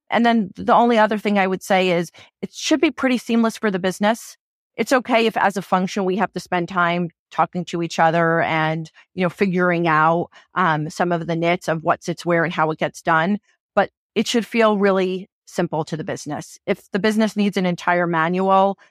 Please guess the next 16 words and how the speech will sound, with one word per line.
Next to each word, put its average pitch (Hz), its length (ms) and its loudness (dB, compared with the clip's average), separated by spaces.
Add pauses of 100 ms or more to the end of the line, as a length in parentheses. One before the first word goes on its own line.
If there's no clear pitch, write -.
(120)
just - 220 -6
to 185 60 -2
figure 175 340 0
out 165 420 2 (240)
who 220 160 2
to 208 60 0
go 196 220 4
to 202 160 4
and 180 100 0
how 185 120 0
to 190 80 -2
get 233 160 0
the 180 80 -6
support 180 360 -4
they 175 120 -2
need, 175 400 0